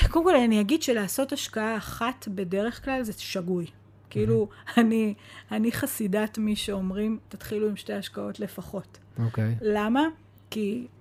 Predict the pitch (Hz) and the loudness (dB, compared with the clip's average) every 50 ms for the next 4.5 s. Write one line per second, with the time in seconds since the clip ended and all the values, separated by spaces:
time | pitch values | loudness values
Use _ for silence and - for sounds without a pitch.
0 | - - - - - - 208 202 196 190 196 190 185 190 - - - - 262 294 | -20 -20 -20 -20 -10 -6 -4 -2 -2 -2 -2 -4 -4 -6 -8 -12 -12 -6 -4 -2
1 | 311 294 302 - - - - - - 254 247 254 240 269 - - 226 214 190 190 | -2 -2 -4 -6 -8 -6 -6 -4 -2 0 0 0 0 -4 -6 -6 -6 -4 -2 -2
2 | 185 185 185 - - - 202 214 214 214 202 202 190 - - 196 196 214 285 302 | -4 -4 -6 -8 -10 -8 -6 -4 -4 -2 -4 -4 -6 -6 -8 -6 -4 -4 -4 -6
3 | - - 214 208 226 220 240 220 220 214 - 226 - 190 185 196 196 196 202 240 | -6 -6 -2 -2 0 0 0 0 0 -2 -4 -8 -10 -10 -8 -6 -4 -4 -2 -4
4 | 302 - - - - - 120 107 117 127 | -6 -6 -12 -20 -14 -10 -8 -6 -6 -8